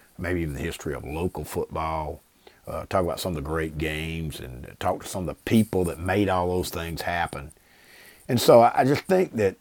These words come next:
that we're gonna try to have a good time in doing that. And I'm gonna have, I think, some great guests to, to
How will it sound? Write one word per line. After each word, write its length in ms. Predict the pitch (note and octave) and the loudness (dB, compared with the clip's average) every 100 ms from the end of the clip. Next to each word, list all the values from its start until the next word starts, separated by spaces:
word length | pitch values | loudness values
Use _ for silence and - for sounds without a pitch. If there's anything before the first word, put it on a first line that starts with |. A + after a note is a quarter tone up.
| - | -6
that 160 | F#2+ | 0
we're 140 | G2+ B2 | 4 6
gonna 260 | A2+ D#2 - | 6 2 -4
try 180 | - F#2+ | 2 2
to 60 | |
have 160 | F2 F2 | 2 2
a 20 | |
good 260 | D#2 G2 D#2 | 2 2 0
time 460 | - F#2+ F#2 E2+ | -2 -2 -2 -4
in 160 | D#2+ D2 | -4 0
doing 340 | G2 G#2 F#2 E2+ | 4 6 6 2
that. 480 | E2+ E2 D#2+ - - - - - _ | 0 0 -2 -6 -14 -20 -20 -20 _
And 260 | G2+ - - _ _ _ _ _ _ _ - | 4 4 2 _ _ _ _ _ _ _ 2
I'm 140 | B2+ | 6
gonna 160 | B2+ G2+ | 6 6
have, 260 | G#2 F#2+ E2 | 2 2 0
I 100 | D#2 | -4
think, 220 | F#2+ C#2+ | -6 -8
some 160 | E2 | -6
great 380 | D#2+ F2 F2+ D2 | 0 2 2 0
guests 400 | D#2+ D2+ C#2+ - | -2 -2 -4 -8
to, 340 | - C2+ C#2 - | -10 -10 -10 -14
to 200 | - B1 | -14 -14